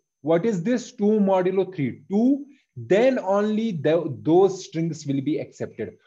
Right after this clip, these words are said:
For example, this string won't be accepted. However, if I have a string like this, what is this? What will be the two modulo three here?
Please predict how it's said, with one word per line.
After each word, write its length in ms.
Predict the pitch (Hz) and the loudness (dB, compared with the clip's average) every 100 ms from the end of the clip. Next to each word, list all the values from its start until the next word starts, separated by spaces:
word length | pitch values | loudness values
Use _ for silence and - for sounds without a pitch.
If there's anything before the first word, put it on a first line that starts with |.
| _ | _
For 180 | - 175 | 0 2
example, 460 | 208 196 208 214 170 | 2 0 -2 -2 -6
this 300 | 117 185 - | -2 -2 -2
string 260 | - 180 175 | -10 -4 -2
won't 300 | 139 147 147 | 0 0 -2
be 260 | 143 180 - | -4 -8 -12
accepted. 540 | 110 - 113 - 95 95 _ _ | -14 -12 -14 -12 -18 -18 _ _
However, 420 | _ 156 190 202 202 | _ 2 4 4 2
if 220 | 185 175 | -4 -4
I 140 | 180 | -2
have 160 | 175 190 | 0 -2
a 40 | |
string 380 | 185 - 185 185 | -6 -8 -8 -4
like 300 | 156 151 135 | -2 -2 -4
this, 260 | 131 - _ _ _ _ _ _ _ _ _ _ _ 587 _ _ _ _ _ _ _ | -10 -10 _ _ _ _ _ _ _ _ _ _ _ _ _ _ _ _ _ _ _
what 240 | 135 147 | -2 2
is 160 | 202 160 | 2 2
this? 320 | 180 190 - - _ _ _ | 0 0 -4 -20 _ _ _
What 220 | 151 156 | 0 2
will 140 | 196 | 0
be 140 | 185 208 | 2 2
the 400 | 175 202 151 143 | 4 2 2 0
two 200 | 185 196 | 2 4
modulo 540 | 180 175 180 185 180 | 4 4 4 2 0
three 140 | - 180 | 0 -4
here? 320 | 143 170 190 | 2 2 0